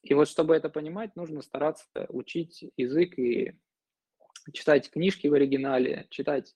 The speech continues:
новости в оригинале, общаться, ну,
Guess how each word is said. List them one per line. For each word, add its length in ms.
новости 500
в 100
оригинале, 680
общаться, 1120
ну, 180